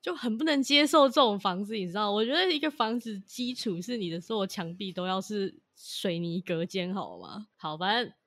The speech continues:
他那间看完之后，他就说他隔壁栋还有，我去看隔壁栋的，隔壁栋就是很正常的普通的一间套房。我就想说，哇，太棒了，离我上班的地方又近，价格也便宜，那一间的价格是六千一个月。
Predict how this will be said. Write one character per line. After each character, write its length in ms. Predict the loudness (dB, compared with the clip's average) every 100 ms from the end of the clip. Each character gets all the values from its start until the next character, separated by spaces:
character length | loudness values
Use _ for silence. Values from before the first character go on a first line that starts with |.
| _
他 140 | 0 2
那 240 | 4 4
间 240 | 6 4 2
看 180 | 2 2
完 180 | 0
之 120 | -2 -2
后， 100 | 0
他 100 | 0
就 140 | -2
说 100 | -4
他 140 | -6
隔 160 | -6 -6
壁 160 | -6 -6
栋 180 | -6
还 160 | -6 -10
有， 120 | -10
我 60 | -8
去 120 | -8
看 240 | -4 -4 -4
隔 140 | -8
壁 160 | -10 -10
栋 240 | -10 -12
的， 100 | -14 -4
隔 100 | -2
壁 120 | 2
栋 180 | 2 2
就 80 |
是 140 | 0 0
很 180 | 0 2
正 220 | 2 2
常 260 | 0 -4
的 380 | -6 -6 -8 -12 -18 _ _
普 160 | -8
通 160 | -6 -4
的 100 | -4
一 40 |
间 180 | -4 -6
套 260 | -6 -8 -8
房。 180 | -16 -20 _ _ _ _ -8
我 80 |
就 60 | -6
想 180 | -6 -6
说， 160 | -8
哇， 300 | -6 -6 -6 -12
太 180 | -6 -4
棒 240 | -2 -2 -4
了， 160 | -14 -20 _ -20 -20 _
离 200 | -6 -2
我 160 | 0 0
上 200 | -2 0
班 140 | 0
的 60 | 0
地 180 | -2 -6
方 220 | -4 -4
又 160 | -4 -6
近， 300 | -8 -10 -12 _ _ _
价 260 | 0 2 2
格 120 | -2
也 160 | -6
便 260 | -10 -10 -10
宜， 120 | -6
那 160 | 0 2
一 40 |
间 220 | 4 2
的 120 | 2 -2
价 220 | -2 -4
格 140 | -4
是 320 | -8 -10 -10
六 260 | -2 -2 -2
千 340 | -4 -6 -6
一 120 | -6 -8
个 80 |
月。 240 | -8 -10